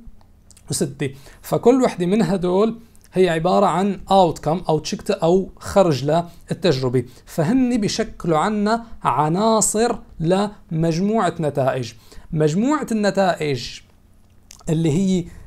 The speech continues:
تشمل جميع النتائج الممكنة، لأن واحد، اثنين، ثلاثة، أربعة، خمسة، ستة، هي السامبل سبيس، فضاء العينة أو إرنيك وزاي. طيب، إذا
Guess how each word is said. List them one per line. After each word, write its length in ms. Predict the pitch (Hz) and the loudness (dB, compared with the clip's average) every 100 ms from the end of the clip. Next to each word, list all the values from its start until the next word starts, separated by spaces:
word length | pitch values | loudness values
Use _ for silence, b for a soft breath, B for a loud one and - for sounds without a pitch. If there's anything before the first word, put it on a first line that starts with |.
| B | B
تشمل 520 | - 208 - 175 151 - - 156 | 0 0 0 0 0 -4 -12 -6
جميع 360 | 151 190 262 | -4 -2 -2
النتائج 500 | 285 214 196 196 170 | -2 0 2 0 0
الممكنة، 480 | 185 175 170 175 175 | -2 0 0 0 0
لأن 260 | 214 175 170 | -2 -2 0
واحد، 180 | 180 | 0
اثنين، 160 | 160 180 | -2 -2
ثلاثة، 200 | 165 165 | -2 0
أربعة، 140 | 165 | -2
خمسة، 340 | 160 185 185 - | -2 -4 -4 -6
ستة، 200 | - 208 B B | -6 -6 B B
هي 160 | 220 226 | 0 2
السامبل 680 | 220 - 214 220 196 185 | 2 0 0 0 0 0
سبيس، 540 | 139 - 147 131 - - | -2 -2 -2 -2 -4 -6
فضاء 380 | 156 156 202 196 | -4 0 0 0
العينة 600 | 170 156 143 135 135 127 B B - | 0 -2 -2 -4 -4 -6 B B -4
أو 340 | 175 208 233 233 - - 165 | 4 4 4 0 -10 -2 4
إرنيك 720 | 165 165 190 190 - - - - - - - - - _ - _ _ - - - - - - - - | 6 6 2 0 -4 -18 -16 -16 -18 -20 -20 -20 -20 _ -20 _ _ -20 -20 -20 -18 -20 -20 -8 -2
وزاي. 460 | 143 147 139 113 110 - - - _ - _ _ _ _ _ _ _ - - - - _ _ - - - - - _ - _ - - - - - | 2 4 2 0 -6 -18 -18 -20 _ -20 _ _ _ _ _ _ _ -20 -20 -20 -20 _ _ -20 -18 -18 -18 -20 _ -20 _ -20 -20 -20 -16 -6
طيب، 320 | 143 190 - B B B - | -2 -2 -2 B B B -2
إذا 240 | 208 160 | 0 0